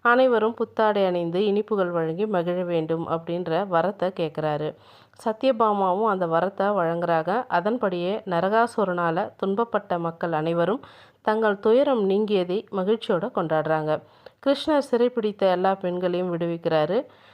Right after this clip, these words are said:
தீமையை அழித்து மக்களுக்கு ஒளியையும் மகிழ்ச்சியையும் கொடுத்த அந்த தினத்தை தான் நம்ம இருளை நீக்கி ஒளியை வரவேற்கும் திருநாளான தீபாவளியாக,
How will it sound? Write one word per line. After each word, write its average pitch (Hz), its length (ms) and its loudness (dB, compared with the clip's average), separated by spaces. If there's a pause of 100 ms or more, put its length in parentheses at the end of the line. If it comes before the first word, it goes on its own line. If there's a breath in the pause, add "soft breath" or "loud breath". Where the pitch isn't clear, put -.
(220 loud breath)
தீமையை 302 520 4
அழித்து 214 600 2
மக்களுக்கு 214 640 0
ஒளியையும் 202 640 0
மகிழ்ச்சியையும் 190 720 -2
கொடுத்த 175 400 -2
அந்த 175 200 -4
தினத்தை 170 400 0
தான் 185 160 0
நம்ம 180 420 -2
இருளை 214 400 0
நீக்கி 185 360 -4
ஒளியை 190 420 -2
வரவேற்கும் 165 600 -4 (220)
திருநாளான 175 800 0
தீபாவளியாக, 170 1000 0